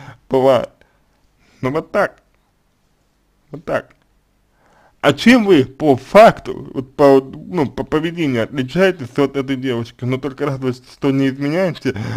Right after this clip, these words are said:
э, своему молодому человеку, так, может, потому что вас устраивает все. А если бы не устраивало, что бы вы делали? Да? Вот.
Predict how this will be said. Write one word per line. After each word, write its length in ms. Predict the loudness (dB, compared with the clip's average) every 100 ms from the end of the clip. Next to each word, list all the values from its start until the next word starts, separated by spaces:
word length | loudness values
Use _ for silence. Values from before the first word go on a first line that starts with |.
| -12 _
э, 300 | -6 0 0 0
своему 320 | -2 -4 -2
молодому 480 | -2 -2 -2 -6 -6
человеку, 320 | -6 -6 -8
так, 140 | -10
может, 240 | -6 -6 -6
потому 320 | -6 -6 -6
что 100 | -6
вас 200 | -6 -4
устраивает 540 | -6 -2 0 2 0 -6
все. 300 | -12 -12 -12 _ _ _ _ -2
А 140 | 0
если 180 | 0 -2
бы 60 | -2
не 60 |
устраивало, 580 | -2 0 0 2 0 -4
что 160 | -6 -8
бы 180 | -8
вы 0 |
делали? 480 | -8 -6 -6 -8 -16 -20 _ _ _
Да? 160 | -10 -10 -16 -20 _ _ _
Вот. 320 | -6 -4 -6